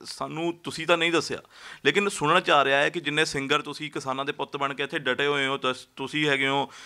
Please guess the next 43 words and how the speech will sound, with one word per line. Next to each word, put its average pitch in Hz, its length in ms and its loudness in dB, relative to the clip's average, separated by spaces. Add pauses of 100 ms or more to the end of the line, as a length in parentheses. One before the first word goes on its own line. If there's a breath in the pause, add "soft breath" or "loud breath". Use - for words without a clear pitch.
(200 loud breath)
ਕਨਵਰ 135 220 6
ਅਗਰਵਾਲ 139 380 4
ਜੀ 135 160 -6
ਹੈਗੇ 131 160 0
ਨੇ, 139 160 2
ਹਰਫ 143 280 2
ਚੀਮਾ, 139 320 0
ਹੋਰ 156 220 4
ਵੀ 196 80 -2
ਸਾਰੇ 202 320 6
ਆ 185 100 6
ਰਹੇ 175 120 0
ਨੇ 170 140 -4
ਪੰਜਾਬ 143 420 -2
ਤੋਂ, 143 140 -8 (500 loud breath)
ਤੇ 226 300 6 (340)
ਇਹਨਾਂ 196 220 2
ਦੇ, 226 100 6
ਤੁਹਾਡੇ 180 240 4
ਸਾਰਿਆਂ 185 280 2
ਦੇ 226 80 0
ਘਰ 175 240 4
ਦੇ 170 120 0
ਆਲੇ 175 160 2
ਦੁਆਲੇ 180 240 0
ਈ 151 160 0
ਡੀ 151 180 -2
ਵਾਲੇ 160 180 2
ਘੁੰਮ 156 200 -4
ਰਹੇ 139 140 4
ਨੇ, 151 140 0
ਛਾਪਿਆਂ 156 460 2
ਦੀ 156 100 -2
ਗੱਲਾਂ 151 300 2
ਚੱਲ 147 200 0
ਰਹੀਆਂ 143 240 -4
ਨੇ, 143 180 -4
ਇਸ - 140 -4
'ਚ - 80 -8
ਕਿੰਨੀ 175 200 -4
ਕੁ 160 60 -6
ਸੱਚਾਈ 117 400 -6
ਹੈ? 95 60 -20